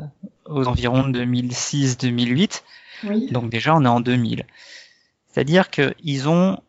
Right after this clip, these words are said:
Speaker 1: sélectionné cinquante-six études
Speaker 2: Ouais.
Speaker 1: qui comportaient, euh, les éléments leur permettant de, de traiter la question.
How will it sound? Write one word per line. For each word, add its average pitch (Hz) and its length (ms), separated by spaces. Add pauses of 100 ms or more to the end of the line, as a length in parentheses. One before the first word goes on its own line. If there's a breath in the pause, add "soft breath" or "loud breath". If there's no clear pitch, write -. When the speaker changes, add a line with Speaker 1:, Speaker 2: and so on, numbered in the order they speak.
Speaker 1:
sélectionné 139 880
cinquante-six 147 720
études 147 460 (680)
Speaker 2:
Ouais. 190 120
Speaker 1:
qui 139 380 (100)
comportaient, 143 680
euh, 120 280 (140)
les 127 320
éléments 127 380
leur 123 160
permettant 117 580
de, 117 260
de 110 140
traiter - 320
la 147 80
question. - 340